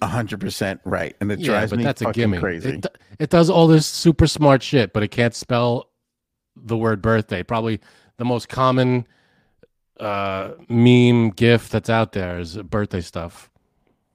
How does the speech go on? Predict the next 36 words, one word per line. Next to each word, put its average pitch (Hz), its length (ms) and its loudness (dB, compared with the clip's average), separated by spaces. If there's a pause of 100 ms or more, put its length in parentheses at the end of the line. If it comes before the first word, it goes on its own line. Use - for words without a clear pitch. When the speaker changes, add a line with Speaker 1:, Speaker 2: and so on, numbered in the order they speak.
(280)
Speaker 1:
Yeah. 123 200 -2
Speaker 2:
I - 40 -12
Speaker 1:
So 160 180 0
Speaker 2:
can't 131 100 -4
Speaker 1:
here's, 170 260 -2
Speaker 2:
spell 156 120 -10
that. - 200 -20
Speaker 1:
do - 80 -4
you 151 40 2
wanna 147 120 0
see 156 160 -2
the 135 140 -2
other 135 180 0
choices 156 580 -4
that 135 160 -2
it 139 60 -2
gave 143 280 -4
me? 156 320 -6
Speaker 2:
<laughs> 120 40 -4 (760)
Speaker 1:
This 143 240 -2
was 151 140 -4
the 139 120 -2
other 127 220 0
one 113 400 -2
that 185 140 -4
just 117 200 -6
says, 120 240 -2
"Happy 117 460 -4
Erin." 110 320 -2 (200)
<laughs> - 200 -12
Speaker 2:
Happy 143 280 -2
Erin. 214 440 6
That's 185 180 2
a 214 60 4
good 147 240 4
one. 175 340 2